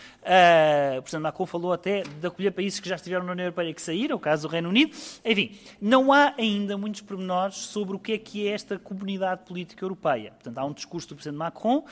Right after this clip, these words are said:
Eu creio que se aguarda neste momento que a presidência francesa avance com mais alguns detalhes sobre o que é que está em causa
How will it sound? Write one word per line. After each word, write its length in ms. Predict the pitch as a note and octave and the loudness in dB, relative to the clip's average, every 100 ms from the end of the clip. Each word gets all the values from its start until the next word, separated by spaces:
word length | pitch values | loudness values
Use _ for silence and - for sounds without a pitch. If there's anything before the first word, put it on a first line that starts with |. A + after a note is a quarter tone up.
| - - - | -20 -10 -4
Eu 100 | F3 | 0
creio 220 | G3 F#3+ | 2 2
que 60 | |
se 160 | - G3 | 0 -2
aguarda 580 | E3+ E3 G3+ G#3 E3 E3+ | 0 4 6 6 4 -4
neste 240 | F3 - | -10 -10
momento 200 | F3+ F#3+ | -10 -8
que 80 | E3+ | -8
a 20 | |
presidência 440 | D#3 D3+ F#3 - F3 | -10 -10 -10 -8 -10
francesa 840 | E3+ E3 - G3+ G3+ C#3+ C#3 A#2+ - _ G#3 | -8 -8 -8 -4 -4 -4 -6 -8 -12 _ -2
avance 500 | G3+ E3+ A3 - - | 0 2 0 0 -8
com 180 | - | -10
mais 380 | F3+ F3 G#3+ F#3+ | -10 -4 -4 -4
alguns 280 | F3+ F3 E3+ | -4 -6 -10
detalhes 420 | - G3 F3+ D3+ | -8 -2 -2 -4
sobre 300 | - F3+ D#3 | -8 -10 -10
o 20 | |
que 140 | - G#3 | -8 -8
é 40 | |
que 80 | - | -8
está 240 | - D#3 | -8 -6
em 120 | D3 C#3 | -6 -6
causa 480 | D#3 D#3 E3 B3 | -2 -2 -2 -10